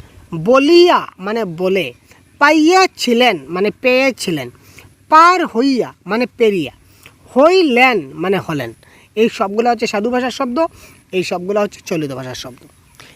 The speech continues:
এবার সাধু ভাষা থেকে চলিত ভাষায় যদি কোনো শব্দ, বাক্য যদি ট্রান্সফার করি, আর এই বাক্যতে যদি বলিয়ে থাকে, "আমি রামকে বলিয়া", সাধু ভাষায়, আর যদি চলিত ভাষায় পরিবর্তন করতে হয়, তাহলে কী করব?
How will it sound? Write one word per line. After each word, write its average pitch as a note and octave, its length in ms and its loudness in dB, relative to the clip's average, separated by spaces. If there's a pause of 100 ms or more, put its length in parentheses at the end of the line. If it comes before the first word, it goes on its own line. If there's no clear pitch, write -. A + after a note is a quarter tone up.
এবার A#3+ 160 6
সাধু C4 300 2
ভাষা F4+ 240 2
থেকে E4+ 200 0
চলিত C#4+ 320 0
ভাষায় E4 280 4
যদি C#4+ 240 0
কোনো D#4 220 2
শব্দ, A#3 320 0
বাক্য A#3 500 0
যদি E4+ 120 2
ট্রান্সফার C4 480 0
করি, G#3+ 280 2 (500)
আর B3+ 140 0
এই C#4+ 100 0
বাক্যতে A#3 460 0
যদি D4 180 0
বলিয়ে A#3+ 640 4
থাকে, - 400 -6 (1300)
"আমি C4+ 380 2
রামকে C4+ 460 2
বলিয়া", G#3 440 0 (920)
সাধু A3 180 2
ভাষায়, D#3 240 -4 (320)
আর G#3+ 100 -4
যদি C4 180 2
চলিত D4+ 320 2
ভাষায় F4+ 280 4
পরিবর্তন D#4 480 0
করতে D#4 200 2
হয়, D4 80 6
তাহলে C#4 220 0
কী D4+ 120 -4
করব? E3+ 260 -6